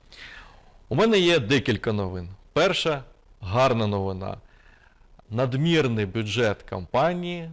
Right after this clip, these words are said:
це завжди шлях до поразки. І погана новина: вибори — це завжди витрати. Тому, якщо ви не хочете витрачати взагалі на виборчу кампанію, я можу вас запевнити, що ви ніколи не виграєте.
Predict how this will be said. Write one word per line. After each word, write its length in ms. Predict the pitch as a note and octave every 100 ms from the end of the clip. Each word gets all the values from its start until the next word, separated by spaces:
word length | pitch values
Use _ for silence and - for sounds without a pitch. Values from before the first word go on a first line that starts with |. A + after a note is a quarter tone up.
| -
це 180 | - G2+
завжди 460 | G#2+ C3+ C3+ A#2+
шлях 460 | - G#2+ G#2+ A2 - -
до 140 | G2+
поразки. 600 | - G2 F#2+ - - G#2+ - _ -
І 100 | G#2+
погана 440 | - F#2+ A#2+ E3+
новина: 520 | F3 E3+ E3+ D#3+ D#3 - _ -
вибори — 680 | G2+ F#2+ C3 E3+ F3+ F3+ F3+ -
це 180 | - G#2
завжди 680 | F#2+ A#2 D3 C3 C#3+ C#3+ - - - _
витрати. 680 | G2 G#2+ - A#2 G2 D#2+ - - _ _
Тому, 360 | - C#3 C#3 A2
якщо 360 | B2 C3 D3+ B2
ви 120 | C3+
не 120 | C#3
хочете 540 | - C3+ - A2+ A2
витрачати 600 | G2 A2+ B2+ - A2 - F#2+
взагалі 400 | G2+ F#2+ G#2 F3
на 100 | F#3
виборчу 400 | F3 D#3+ - -
кампанію, 640 | C#3+ C#3+ C3+ C3 B2+ C3 - - - -
я 100 | B2+
можу 300 | E3 C3+ A#2+
вас 300 | B2 G#2 G2
запевнити, 720 | G#2+ C3+ D#3 E3 D#3 D3 C#3+ _ _
що 180 | - A2+
ви 300 | A#2+ E3+ -
ніколи 540 | A2+ A2 A2 A#2+ A#2+ -
не 140 | G#2+
виграєте. 580 | G2+ G#2 F2 G2+ - -